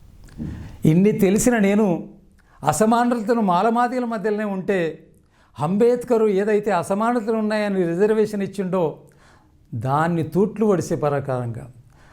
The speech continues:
అన్నదమ్ములం పంచుకొని తినాల్సిన ప్రకారంగా నేను సవాల్ చేస్తున్నాను, ఇద్దరి మధ్యలో సవాల్ చేస్తున్నాను. నేను ఎవడి వాణ్ణి కాకుండా కూడా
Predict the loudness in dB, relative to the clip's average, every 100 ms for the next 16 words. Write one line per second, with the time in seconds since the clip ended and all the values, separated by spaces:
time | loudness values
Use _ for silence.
0 | -4 0 2 4 4 4 2 0 -2 -2
1 | -4 -2 -2 -2 -4 -6 -4 -2 -2 -2
2 | -2 -6 -12 -18 _ _ _ _ _ _
3 | _ 0 2 2 2 2 2 2 0 0
4 | 0 0 0 -4 -8 -18 -20 _ _ _
5 | _ _ _ _ _ _ _ _ -6 0
6 | 2 4 2 2 2 0 0 0 -2 -6
7 | -6 -6 -4 -2 0 2 2 0 -2 -2
8 | -2 -4 -6 -6